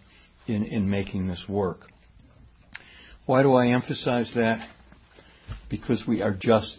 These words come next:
getting started. This is the beginning of, of an incredible challenge where this city, like so many hundreds of cities throughout the United States,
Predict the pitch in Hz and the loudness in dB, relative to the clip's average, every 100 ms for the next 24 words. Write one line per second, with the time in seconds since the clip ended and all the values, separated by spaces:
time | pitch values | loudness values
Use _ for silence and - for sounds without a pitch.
0 | 127 107 90 87 - - 85 - 87 - | -8 -6 -4 -6 -8 -6 -6 -6 -14 -16
1 | - _ _ _ _ _ - - _ - | -20 _ _ _ _ _ -20 -20 _ -20
2 | - - - 120 117 123 107 110 95 113 | -20 -20 -10 -2 -2 -2 -4 -4 -4 -6
3 | - 113 113 90 - - - _ _ - | 0 4 4 4 -4 -16 -18 _ _ -14
4 | 101 98 98 107 92 98 92 - - 127 | -8 -4 -4 -4 -6 -6 -8 -6 0 2
5 | 120 117 - - 120 107 95 - - - | 2 0 -6 -6 0 0 0 -4 -14 -18
6 | - _ _ _ - - - _ 123 107 | -18 _ _ _ -20 -20 -20 _ -4 0
7 | 98 98 98 - - 104 110 117 - 135 | 0 0 -4 -8 -14 -4 0 0 0 0
8 | 117 110 107 113 104 95 - - 117 110 | 2 2 0 -2 -6 -10 -10 -4 0 0
9 | 101 98 98 - - _ - 123 113 110 | 0 -4 -6 -12 -20 _ -6 -2 -2 -2
10 | 110 92 - 101 98 - - 104 104 - | -6 -8 -4 -4 -4 -8 -8 -4 -4 -6
11 | 101 101 98 95 - - 113 98 - - | -6 -6 -6 -8 -10 -6 -4 -4 -6 -14